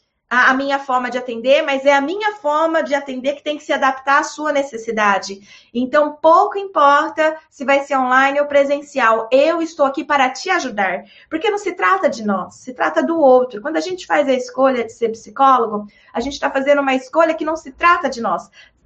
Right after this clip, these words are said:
Também se trata de nós, da-, a, a, a, afinal de contas, é nosso desejo poder ajudar o outro, mas se trata do outro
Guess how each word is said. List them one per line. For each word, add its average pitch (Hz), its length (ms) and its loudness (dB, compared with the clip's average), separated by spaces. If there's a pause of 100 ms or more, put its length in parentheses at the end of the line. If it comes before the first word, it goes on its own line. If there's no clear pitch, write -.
Também 359 340 4
se - 80 -8
trata 262 280 0
de 294 120 -8
nós, 294 380 2
da-, 247 100 2
a, 202 640 0
a, 233 240 0
a, 226 220 2
afinal 247 320 -2
de 233 100 -6
contas, 233 280 -8
é 254 80 -2
nosso 277 320 0
desejo 294 460 0
poder 220 340 -4
ajudar 208 320 -2
o 208 40 2
outro, 190 280 -2
mas 233 100 -8
se 269 100 -16
trata 294 240 -4
do 302 200 -4
outro 269 560 2